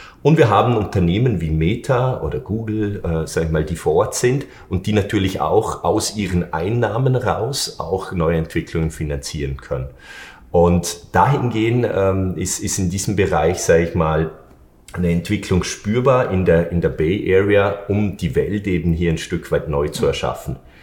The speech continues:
Wir wissen zum Beispiel aus dem letzten Earnings Call, äh, also das ist ein Investoren Call mit Mark Zuckerberg,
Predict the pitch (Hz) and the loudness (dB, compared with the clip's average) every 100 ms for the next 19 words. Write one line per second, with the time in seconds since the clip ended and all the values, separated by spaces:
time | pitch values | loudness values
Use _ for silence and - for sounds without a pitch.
0 | - - - - - 87 85 - 185 - | -20 -20 -20 -20 -2 0 2 0 0 0
1 | 135 120 - 104 92 - 87 82 82 90 | 2 2 4 2 2 2 2 2 2 -2
2 | 87 - 82 82 90 104 92 - - 85 | -2 -2 -2 0 0 0 -2 -6 2 4
3 | 90 95 92 76 76 76 - 69 67 - | 6 4 -2 -6 -6 -6 -8 -10 -10 -10
4 | 69 69 67 - 78 85 - 80 78 78 | -8 -8 -8 -4 -2 -2 0 0 2 -2
5 | 78 65 - - - - 95 98 117 - | -4 -6 -6 -8 -8 -4 -4 0 0 -2